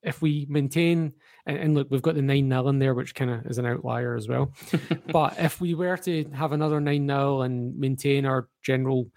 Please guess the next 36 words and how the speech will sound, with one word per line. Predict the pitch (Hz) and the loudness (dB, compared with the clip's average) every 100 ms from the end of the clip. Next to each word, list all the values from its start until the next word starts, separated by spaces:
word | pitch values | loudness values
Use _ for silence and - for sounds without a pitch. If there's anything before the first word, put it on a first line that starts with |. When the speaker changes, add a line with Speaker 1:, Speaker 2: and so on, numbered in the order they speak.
| _ _ - _ - | _ _ -20 _ -8
Speaker 1:
whatever | 160 143 135 | -2 0 0
it | 127 | 0
is, | 123 | 0
three | 139 127 | -2 -2
point | 135 131 | -2 0
nine | 123 123 120 107 107 | 2 2 0 -4 -8
goals | - 127 120 | -2 -2 0
per | 135 | 0
game | 117 123 | 0 0
average, | 123 147 180 175 - | 2 2 2 -2 -2
we'd | 143 135 - - - | 0 0 -2 -14 -2
absolutely | 127 - - - | 0 0 -4 -4
smash | - - - 123 120 117 - | -2 -4 0 0 0 -2 -4
the | 127 | -4
previous | - 120 123 - | -2 -2 -2 0
record. | 117 110 127 - _ _ - - _ - | -2 -2 -6 -8 _ _ -20 -20 _ -6
Uh, | 110 110 107 113 _ _ _ _ - | -4 -2 -4 -8 _ _ _ _ -8
like, | 151 - | -8 -6
Speaker 2:
It's | 175 | -2
Speaker 1:
not | 165 170 | 2 4
Speaker 2:
a, | |
Speaker 1:
even | 131 127 | 2 0
Speaker 2:
it, | 135 - _ _ | -2 -6 _ _
Speaker 1:
close. | - 135 123 - - - - | -6 -4 -4 -8 -12 -16 -8
Speaker 2:
I | 120 | -6
was, | - _ _ - | -8 _ _ -8
I | |
was | 113 | -4
gonna | - | -2
say | 104 98 | 0 0
it's | 98 | 0
an | 107 | 0
outlier | 113 104 107 104 104 - | 2 2 2 2 0 -6
for | - 92 | -12 -6
now. | 95 98 78 - - _ - - - - - - - 180 | -2 0 -2 -8 -14 _ -16 -14 -14 -12 -14 -14 -8 -2
Speaker 1:
Yeah, | 185 123 | -2 -2